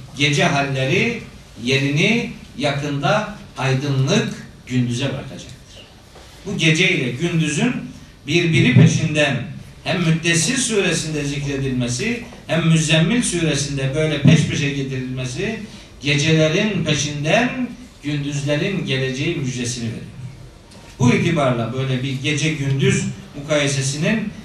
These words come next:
yapıldığını anlam olarak bu ayetlerden hissedebiliyorum. Devam ediyorum.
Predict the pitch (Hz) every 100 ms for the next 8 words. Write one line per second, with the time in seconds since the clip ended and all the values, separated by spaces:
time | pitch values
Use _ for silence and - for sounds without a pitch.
0 | - 151 - - 139 139 139 185 156 151
1 | 165 147 - 190 202 - - - - 175
2 | 147 139 127 135 135 135 175 143 139 143
3 | 139 127 117 98 85 - - - - -
4 | - - - - - - - - - 127
5 | 135 - - - - -